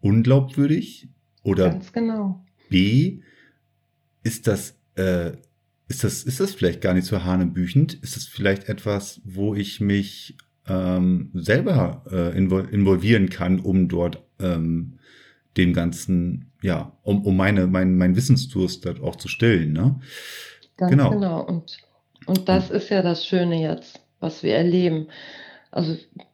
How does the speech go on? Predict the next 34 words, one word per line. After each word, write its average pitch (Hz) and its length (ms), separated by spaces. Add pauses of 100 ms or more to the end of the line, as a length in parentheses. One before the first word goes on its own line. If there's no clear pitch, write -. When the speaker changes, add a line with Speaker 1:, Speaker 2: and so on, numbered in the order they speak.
(880)
Speaker 2:
das 190 240
ist, - 420
wir 110 640
können 202 280
wirklich, 190 420
also 156 240
ich 226 220
kann 196 160
jetzt, 185 220
jetzt - 280
für 208 140
mich 220 240
nur 202 140
sp-, - 240 (300)
äh, 170 240
für 175 120
mich 185 240
sprechen. 196 540 (500)
Ich - 180
weiß 196 240
ja, 196 120
was 180 160
ich 170 140
jetzt 185 200
erlebe 185 440
und 151 180
ich - 180
weiß, 202 560 (240)
was - 340
wir 165 180
zeigen, 180 760 (1200)
dass 180 240
da 185 140
nichts 220 680